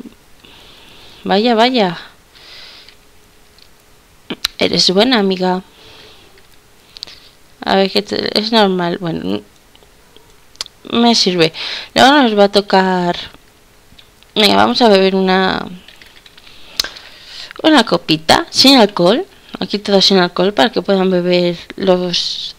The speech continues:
hijos, los adolescentes. Y los niños también, por supuesto. A ver, ¿qué pasa vosotras? A ver, mm, tienes que ducharte. Bueno, estás en la fiesta de tu madre, así que dúchate, no pasa nada. Y tú tienes que ir al baño.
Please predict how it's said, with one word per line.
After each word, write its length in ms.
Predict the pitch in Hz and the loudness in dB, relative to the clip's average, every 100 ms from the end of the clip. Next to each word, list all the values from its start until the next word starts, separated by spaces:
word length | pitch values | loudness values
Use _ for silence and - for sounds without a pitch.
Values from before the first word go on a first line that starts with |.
| - | -6
hijos, 440 | 190 - 320 - - | -6 -2 -4 -4 -6
los 200 | 196 185 | -4 -2
adolescentes. 800 | 170 165 - - 165 - - - - - - - - - - | -2 -4 -4 -6 -8 -8 -8 -16 -20 -20 -20 -20 -18 -18 -14
Y 120 | - 214 | 0 4
los 240 | 190 - | 6 4
niños 380 | 190 180 180 - | 0 0 -2 -2
también, 340 | 165 165 202 | -2 -4 -6
por 160 | 262 202 | -8 -10
supuesto. 320 | 190 185 - | -8 -6 0
A 60 | 185 | 2
ver, 160 | 185 | 0
¿qué 100 | - | 0
pasa 320 | 240 - 240 190 | -2 0 2 2
vosotras? 720 | 180 - 160 196 233 - - - - - - - | 0 -2 0 2 0 -2 -12 -16 -18 -20 -20 -20
A 140 | - 202 | -2 4
ver, 220 | 196 196 - | 4 4 -2
mm, 300 | - 190 196 | 0 2 0
tienes 280 | - 247 - | 0 -4 0
que 120 | 247 | 0
ducharte. 420 | 208 185 180 175 | 0 -2 -4 -2
Bueno, 400 | 180 180 175 180 185 | -2 -2 -4 -6 -8
estás 480 | 190 185 185 214 214 | -6 -4 0 0 2
en 100 | 226 | 2
la 80 | 208 | 2
fiesta 280 | 202 - | -2 -2
de 40 | 185 | -2
tu 100 | 185 | 0
madre, 280 | 185 185 185 | -2 -2 -2
así 180 | 190 - | -2 -4
que 340 | - - - - | -4 -4 -6 -6
dúchate, 480 | 214 208 - - - | -6 -4 -4 -4 -8
no 80 | 180 | -6
pasa 200 | 185 170 | -8 -8
nada. 280 | 165 170 165 - - - | -8 -8 -10 -12 -12 -8
Y 120 | - 208 | -6 -2
tú 180 | 233 | -2
tienes 280 | 226 226 226 | 0 0 0
que 120 | - | 2
ir 60 | 214 | 2
al 100 | 196 | 2
baño. 400 | 180 170 175 - | 0 -2 -4 -6